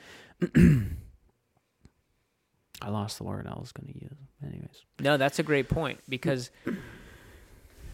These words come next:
Speaker 2: that's a, another skill, another life lesson, if you will, that is gained from that, uh,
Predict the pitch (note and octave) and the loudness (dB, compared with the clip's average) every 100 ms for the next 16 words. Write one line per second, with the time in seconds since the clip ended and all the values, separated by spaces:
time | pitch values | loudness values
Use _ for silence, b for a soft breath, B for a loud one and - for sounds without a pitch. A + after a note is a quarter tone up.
0 | - - - - - - - b b b | -16 -20 -20 -20 -20 -20 -20 b b b
1 | b b b b b b - _ _ - | b b b b b b -20 _ _ -20
2 | - - D3 C3+ D3+ C3+ - _ _ _ | -20 -6 -2 0 0 -2 -4 _ _ _
3 | _ _ _ _ - C3+ C#3 D3+ C#3+ - | _ _ _ _ -2 0 2 2 2 0
4 | D3+ C#3+ C3 C#3 - - B2 B2+ B2+ A#2+ | 2 4 4 0 -6 -6 -2 -2 0 -2
5 | A#2 A#2+ B2 A#2+ - C#3 C3 C#3 - B2+ | -2 2 2 0 -8 -4 0 0 -2 -4
6 | A#2+ A#2+ A#2 A#2 A2 G#2+ - _ - _ | -4 -4 -2 0 0 -2 -10 _ -20 _
7 | _ _ _ - G3+ _ _ _ _ _ | _ _ _ -20 -20 _ _ _ _ _
8 | _ _ _ C#3+ B2 A2+ A2 A#2 A#2+ C#3+ | _ _ _ -2 0 0 -2 -4 -4 -4
9 | A2 A#2+ A2 G#2+ - A#2 G#2+ G#2 - A#2 | -6 -6 -6 -8 -8 -4 -4 -6 -8 -8
10 | G#2 | -6